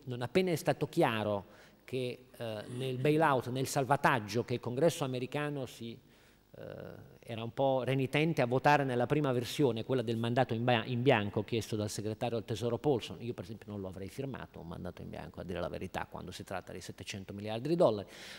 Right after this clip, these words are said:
Ma quando è risultato chiaro che, <clears throat> eh, grandi istituti bancari europei non avrebbero potuto accedere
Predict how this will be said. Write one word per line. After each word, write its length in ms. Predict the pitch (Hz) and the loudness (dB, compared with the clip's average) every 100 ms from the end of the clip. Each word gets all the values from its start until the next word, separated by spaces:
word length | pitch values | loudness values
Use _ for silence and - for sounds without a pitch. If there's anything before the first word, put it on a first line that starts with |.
| - | -4
Ma 120 | 131 | 0
quando 320 | - 233 254 | 10 10 12
è 40 | 190 | 12
risultato 460 | 143 147 202 - | 12 8 6 6
chiaro 720 | - 160 110 98 101 90 - - - _ _ - - - _ | 6 6 6 4 0 0 -6 -20 -20 _ _ -20 -20 -20 _
che, 440 | 165 151 - - - - _ | 4 4 2 -10 -20 -20 _
<clears throat> 20 | |
eh, 1200 | 180 180 139 - - - - - - 110 98 92 - - - | 6 8 6 -2 -18 -20 -20 -20 -12 -10 -8 -8 -10 -16 -2
grandi 260 | 143 214 | 4 6
istituti 380 | 196 165 196 156 | 6 6 2 4
bancari 340 | 131 131 190 | 4 8 8
europei 400 | 156 135 127 131 | 10 8 8 8
non 160 | 107 120 | 6 4
avrebbero 380 | 135 208 185 143 | 4 6 6 4
potuto 360 | 143 156 147 | 4 -6 0
accedere 800 | 123 - 135 101 101 98 95 90 | 0 2 -2 0 -2 -2 -4 -8